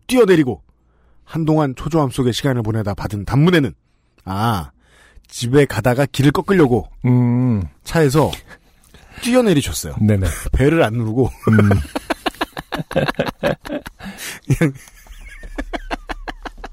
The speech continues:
Speaker 1: 자, 단문에는 이스트 뉴욕.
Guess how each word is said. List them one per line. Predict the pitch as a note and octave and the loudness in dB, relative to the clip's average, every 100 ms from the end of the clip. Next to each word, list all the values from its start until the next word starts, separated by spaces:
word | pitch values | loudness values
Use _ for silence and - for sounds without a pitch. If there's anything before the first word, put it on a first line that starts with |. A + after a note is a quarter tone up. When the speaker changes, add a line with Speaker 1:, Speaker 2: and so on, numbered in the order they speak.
| - - - - - - - _ _ _ - - - _ _ _ _ - - - | -20 -20 -20 -20 -20 -20 -20 _ _ _ -20 -20 -20 _ _ _ _ -20 -18 -14
Speaker 1:
자, | - C#2+ - - - - - - - - | -12 -12 -14 -18 -20 -18 -18 -20 -16 -4
단문에는 | D3+ F3+ F#3 F3+ F#3+ G2 D2+ _ - - | -2 0 -2 0 0 -2 -6 _ -20 -4
이스트 | C#3 D3+ - | -2 -2 -4
뉴욕. | C#3+ G#2+ F#2 - | -2 -2 -2 -8